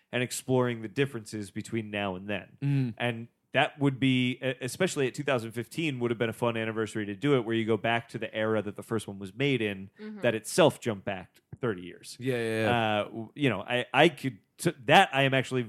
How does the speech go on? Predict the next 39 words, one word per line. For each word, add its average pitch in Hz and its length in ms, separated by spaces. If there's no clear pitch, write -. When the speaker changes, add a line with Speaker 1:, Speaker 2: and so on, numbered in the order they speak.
Speaker 1:
would 131 180
be 123 120
very 113 460
interested 98 320
to 98 60
see. 104 200
That, 180 220
although, 160 440
that 180 160
being 147 160
said, 127 440
we're 165 80
living 170 260
in 139 80
a 120 60
glut 139 640
of, 120 180
like, 117 320
eighties 123 320
nostalgia 120 500
where 120 120
we've 113 100
got 123 140
movies 127 200
Speaker 2:
Yeah. 120 120
Speaker 1:
like - 80
Take 139 200
Me 131 60
Home 123 260
Tonight 113 460
that 123 220
serve 151 500
that 120 280
purpose. 113 420
So 113 340
I 120 100
don't 127 100
know 120 160
that 117 160